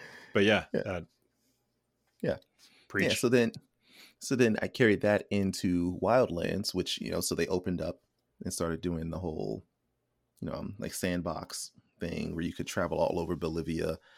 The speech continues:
Speaker 2: um, liberating it from, from a cartel and such. And I was going, "Okay, cool. This actually is pretty good." But then we get to Breakpoint, and it's like they took all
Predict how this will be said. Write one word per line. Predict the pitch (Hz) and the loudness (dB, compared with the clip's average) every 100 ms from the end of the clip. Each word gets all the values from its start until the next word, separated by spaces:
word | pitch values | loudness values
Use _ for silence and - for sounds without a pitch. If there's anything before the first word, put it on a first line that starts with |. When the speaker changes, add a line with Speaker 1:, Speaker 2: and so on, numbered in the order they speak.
| - - _ _ | -20 -20 _ _
Speaker 2:
um, | 92 90 95 95 | -6 -4 -4 2
liberating | 101 95 92 90 90 90 98 _ _ _ _ - | 4 6 6 6 4 2 0 _ _ _ _ -2
it | 92 - | -2 -2
from, | - 95 87 85 85 90 _ _ _ _ _ _ _ _ _ 95 | -2 0 2 2 0 -2 _ _ _ _ _ _ _ _ _ -2
from | 92 90 | 0 0
a | |
cartel | 82 95 82 87 76 76 - - | 2 0 2 0 0 -2 -6 -6
and | 87 | -6
such. | - 82 - - _ - - - | -2 -2 -4 -10 _ -20 -12 -2
And | 107 101 98 - - | 0 2 0 -4 -8
I | |
was | - | -4
going, | 175 175 | 0 2
"Okay, | 262 - 190 208 | 2 2 0 0
cool. | - 247 - - _ _ - | -2 0 0 -2 _ _ -2
This | - - - _ _ 107 | 0 0 -2 _ _ 2
actually | 107 - 120 120 | 4 2 4 4
is | 120 | 4
pretty | - 135 135 | 2 4 4
good." | 120 170 113 - _ - | 4 4 2 -2 _ -4
But | 95 135 | -2 0
then | 160 151 | 2 2
we | 120 | 2
get | 117 - | 2 -2
to | |
Breakpoint, | 90 98 139 156 - 101 78 65 - _ - | -4 0 0 -2 -2 0 0 -4 -12 _ -4
and | 147 131 131 | 0 2 0
it's | 143 - | -4 -6
like | 156 - | -6 -6
they | 156 | -4
took | - 175 - - | -2 -2 -4 -6
all | 143 156 160 160 160 | -2 0 0 0 -2